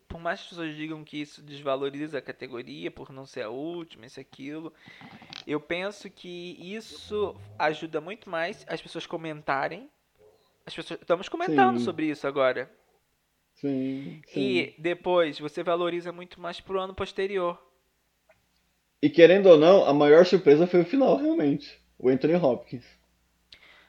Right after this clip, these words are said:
Speaker 1: Sim, que ali de-, eles já deviam tá sabendo que havia uma possibilidade de haver alguma surpresa.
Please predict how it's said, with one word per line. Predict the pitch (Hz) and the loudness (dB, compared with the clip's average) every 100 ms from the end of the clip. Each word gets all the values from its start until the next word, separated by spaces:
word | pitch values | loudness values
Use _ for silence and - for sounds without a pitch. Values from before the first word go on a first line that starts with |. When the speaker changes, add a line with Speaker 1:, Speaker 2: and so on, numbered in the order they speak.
| _ | _
Speaker 1:
Sim, | - 151 | -12 -10
que | 143 | -2
ali | 147 147 160 | -2 -2 -8
de-, | 165 - | -8 -6
eles | 151 151 | -8 -8
já | 156 | -10
deviam | 147 147 160 160 | -10 -10 -10 -8
tá | 147 | -8
sabendo | - 131 131 135 139 | -6 -4 -4 -6 -8
que | 135 | -8
havia | 131 135 | -8 -8
uma | 131 | -10
possibilidade | 131 - 135 127 123 127 | -14 -14 -14 -6 -6 -6
de | 143 | -10
haver | 127 131 | -10 -8
alguma | 127 131 | -10 -10
surpresa. | 127 - - 123 120 143 190 | -18 -18 -12 -10 -10 -12 -16